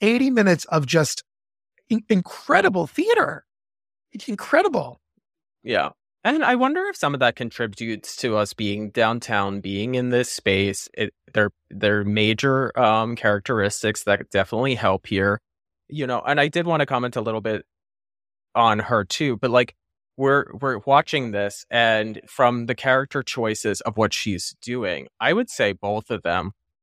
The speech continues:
Speaker 2: just bravo, both Peter and both Sydney, in the body language that they're putting out on this stage. There didn't seem to feel like there was any filler in the writing.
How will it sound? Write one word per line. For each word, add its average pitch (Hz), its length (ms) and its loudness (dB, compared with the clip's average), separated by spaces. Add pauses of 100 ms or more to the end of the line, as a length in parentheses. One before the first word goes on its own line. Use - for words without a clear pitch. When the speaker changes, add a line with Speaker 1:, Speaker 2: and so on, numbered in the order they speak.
(100)
Speaker 2:
just 156 300 -2
bravo, 110 880 2
both 104 240 -2
Peter 147 460 4
and 110 180 0
both 120 200 0
Sydney, 87 500 -8 (480)
in 110 460 -2 (100)
the 117 100 2
body 113 420 2
language 175 600 0
that 147 160 0
they're 165 140 0
putting 135 520 -2 (120)
out 104 320 0 (100)
on 90 460 -4 (600)
this 110 160 0
stage. - 680 0 (600)
There 127 180 4
didn't 156 320 2
seem 156 260 -2
to 143 140 -4
feel 123 280 2
like 107 200 4
there 107 120 0
was 98 240 -6
any 123 340 -2
filler 110 580 2
in 123 240 0
the 113 100 2
writing. 90 560 0